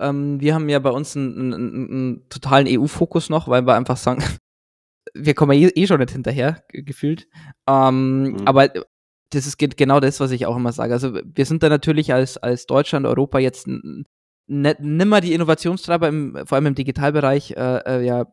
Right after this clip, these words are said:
Speaker 1: ja nicht. Und, ähm, wir haben dann doch hier und da mal Schnittstellen auch in, ähm, vor allem in die U S A rüber, ab und zu auch China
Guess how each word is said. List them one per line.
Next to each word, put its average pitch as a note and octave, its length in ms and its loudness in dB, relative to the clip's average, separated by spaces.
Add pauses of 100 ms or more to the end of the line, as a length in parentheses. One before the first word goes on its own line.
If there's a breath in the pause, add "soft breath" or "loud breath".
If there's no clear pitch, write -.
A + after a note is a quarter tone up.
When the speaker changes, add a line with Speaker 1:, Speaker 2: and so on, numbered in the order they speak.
Speaker 1:
ja B2 260 0
nicht. C3 340 -6
Und, B2 560 -4
ähm, B2 580 -2
wir B2+ 60 0
haben C3+ 200 0
dann C3 140 0
doch C#3+ 160 2
hier D3 140 0
und C#3+ 100 -6
da B2+ 80 2
mal C3+ 140 -2
Schnittstellen D3 440 0
auch C#3 260 2
in, B2 420 -4
ähm, A#2+ 520 -6
vor C#3 120 0
allem D3 140 2
in C#3+ 60 0
die C#3 100 2
U D3 80 6
S C#3+ 100 2
A A#2+ 160 2
rüber, C3+ 260 0
ab B2 120 -4
und C#3+ 120 -4
zu C#3+ 140 -2
auch B2+ 100 -4
China C#3+ 380 -2